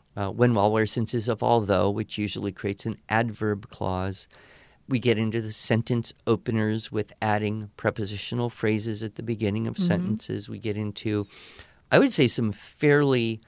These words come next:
Speaker 1: sophisticated grammatical constructions, such as a participle opener,
Speaker 2: Mm-hmm.
Speaker 1: I N G participle opener. And then we move into an area that takes their writing beyond the colloquial. And that's when you start to say, "Wow,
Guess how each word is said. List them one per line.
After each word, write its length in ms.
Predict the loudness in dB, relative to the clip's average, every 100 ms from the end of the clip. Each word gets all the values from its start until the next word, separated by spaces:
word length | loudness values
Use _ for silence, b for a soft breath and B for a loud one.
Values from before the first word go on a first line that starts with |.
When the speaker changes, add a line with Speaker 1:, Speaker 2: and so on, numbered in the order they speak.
| b b
Speaker 1:
sophisticated 1120 | -12 -4 -4 -2 0 0 0 -4 0 0 -2 -2
grammatical 640 | 0 2 0 0 -4 -10
constructions, 840 | -8 -8 -4 -2 -4 -4 -6 -6 -4
such 240 | -6 -4
as 120 | -4
a 80 | -4
participle 760 | -4 -2 0 -2 -6 -6 -6 0
opener, 540 | 0 0 -2 -2 0
Speaker 2:
Mm-hmm. 100 | 0
Speaker 1:
I 60 | 0
N 240 | 0 -4
G 140 | -8 -12
participle 640 | -10 -8 -6 -6 -8 -8 -8
opener. 320 | -8 -6 -6 B B B B B 0
And 160 | 2 4
then 160 | 6
we 120 | 6
move 280 | 6 6 4
into 320 | 2 2 0
an 140 | 0 0
area 520 | 2 4 4 2 -2 -6 b b
that 200 | -2 -2
takes 320 | -2 -4 -2 -2
their 240 | 2 2
writing 600 | 0 2 2 2 0 -4 -10 -8
beyond 880 | -4 -2 0 2 2 2 0 -4 -8 _ _ -8
the 80 | -8
colloquial. 800 | -2 0 2 2 0 -4 -4 -12 _ 0
And 180 | 2 6
that's 320 | 6 4 4
when 140 | 4 4
you 80 | 2
start 280 | 0 -2
to 100 | -2
say, 180 | -2 -2
"Wow, 460 | 0 2 2 -2